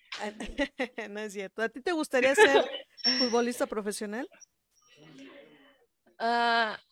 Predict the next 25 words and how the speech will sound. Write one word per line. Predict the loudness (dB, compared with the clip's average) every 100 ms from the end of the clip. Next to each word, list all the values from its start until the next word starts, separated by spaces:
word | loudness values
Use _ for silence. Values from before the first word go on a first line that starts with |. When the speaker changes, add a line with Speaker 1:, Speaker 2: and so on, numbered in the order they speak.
| _ 2
Speaker 2:
pues, | 6 8 8 6 4 4 0 -6
mm, | -6 -4 -4 -6 -10 -14 -18 -20 _ _ _ -20 -20 -20 -20 _ _ _ -4 0 6
no. | 6 6 2 _ _ -2
O | 2
sea, | 6 8 8
no | 4 0 0 0
me | 0
llama | 0 0
mucho | 0 0 0
la | 2
atención, | 0 -4 -2 -4 -4 -16 -20 -18 -8
pues | -4 2
porque | 2 2 -4 -4 -2 -2 -4 -4
he | -4
practicado | -2 -4 -4 -4 -2 0 -2
este, | -2 -4 -4 -4 -6 -12
bueno, | -10 -8 -8 -12 -12
esta | -2 0
es |
mi | 0 -4
tercera | -6 -4 2 4
vez | 4 0 -2 -8 -20 _ _ -20 _
practicando | -4 -4 -4 -2 -2
este | 0
deporte, | 0 0 -4 0 0